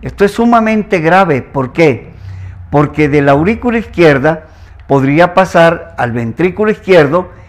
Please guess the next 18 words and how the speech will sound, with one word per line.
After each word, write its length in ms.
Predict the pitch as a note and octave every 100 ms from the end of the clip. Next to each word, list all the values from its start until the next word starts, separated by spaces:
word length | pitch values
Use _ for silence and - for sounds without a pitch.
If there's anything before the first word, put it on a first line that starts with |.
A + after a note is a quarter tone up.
| - -
y 160 | F3 F#3
esto 320 | F#3 F#3 G#3
a 80 | G#3+
su 160 | G#3+ G#3+
vez 340 | F#3+ F#3 - -
hacia 320 | - B2 D3+ F3
la 80 |
aorta 680 | F#3+ F3 E3 D#3+ A3 A3+ - - - - -
y 160 | F3+ G3
esto 480 | E3+ - G#3+ B3+ - - A#2
llevar 600 | D3+ C#3+ D#3+ E3 C#3 - - - -
coágulos, 760 | F#3+ F#3+ D3 D3 D#3 E3+ - - _
trombos 600 | G3+ F#3+ D#3+ C#3+ D#3 - _ _ _ _
hacia 340 | C3+ B2+ D3
el 100 | C3
cerebro, 640 | - C#3+ C3+ C#3+ C3+ D#3 - - - - -
trayendo 580 | D3+ D3 D3 D3 E3+
problemas 720 | D#3 C#3+ C3+ C#3 C#3 D#3 D3+